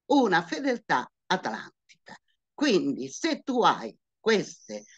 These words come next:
eh, caratteristiche, sei completamente sdoganato come, ehm, come europeista e come appartenente al club del,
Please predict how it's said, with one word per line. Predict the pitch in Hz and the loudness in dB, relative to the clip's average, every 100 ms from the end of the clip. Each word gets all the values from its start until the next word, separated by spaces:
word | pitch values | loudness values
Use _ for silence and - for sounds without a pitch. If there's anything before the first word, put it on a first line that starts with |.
| _ _ | _ _
eh, | 127 131 | -8 -8
caratteristiche, | - 226 294 302 392 339 185 - - - 147 131 | 2 4 4 2 2 2 0 -8 -14 -10 -8 -8
sei | - - 269 175 | -8 0 0 2
completamente | 262 311 302 294 180 170 147 120 - 127 | 0 0 0 -4 -2 -2 -2 -6 -8 -10
sdoganato | 156 170 285 214 170 131 117 - 131 127 _ _ _ | -10 0 2 2 0 -2 -4 -6 -10 -10 _ _ _
come, | - 208 180 147 151 - | -2 2 2 0 -2 -6
ehm, | - 131 117 101 98 98 - _ - | -6 -4 -4 -6 -12 -14 -16 _ -6
come | - 220 | 2 4
europeista | 175 143 - 202 262 277 - - 180 | 4 0 0 0 0 -6 -8 -2 -2
e | 123 170 | -2 -6
come | 185 185 151 | -4 -2 -4
appartenente | 160 - 220 - 208 143 139 143 - 143 - _ _ _ - | -4 -4 -4 -4 -4 -4 -6 -10 -8 -8 -8 _ _ _ 2
al | 165 147 143 - _ | 2 4 0 -2 _
club | 240 175 151 127 151 151 - | 2 2 2 -4 -4 -4 -4
del, | - 143 139 131 131 127 117 | -8 -4 -4 -4 -8 -8 -8